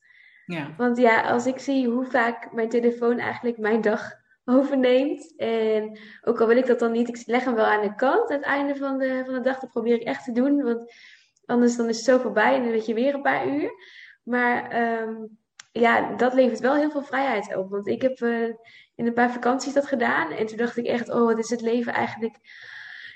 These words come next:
Speaker 2: heerlijk kalm als je dat af en toe niet doet." Echt, het levert zoveel tijd op, zeg maar.
Speaker 1: Ja.
Speaker 2: Ja,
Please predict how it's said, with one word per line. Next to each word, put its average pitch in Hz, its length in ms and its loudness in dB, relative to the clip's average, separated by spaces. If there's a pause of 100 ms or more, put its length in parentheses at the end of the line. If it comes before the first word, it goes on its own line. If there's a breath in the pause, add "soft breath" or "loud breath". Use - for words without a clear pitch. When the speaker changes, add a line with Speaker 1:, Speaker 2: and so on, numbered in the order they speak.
Speaker 2:
heerlijk 320 480 6
kalm 262 600 6
als 254 180 2
je 269 80 2
dat 285 160 6
af 294 160 6
en 269 80 2
toe 311 120 -2
niet 311 240 4
doet." 240 280 -2
Echt, 269 320 2
het 240 120 -12
levert 277 300 2
zoveel 302 340 -4
tijd 302 340 -2
op, 311 240 -4
zeg 214 260 -4
maar. 254 520 -4 (200 soft breath)
Speaker 1:
Ja. 175 300 -14 (140)
Speaker 2:
Ja, 226 580 -2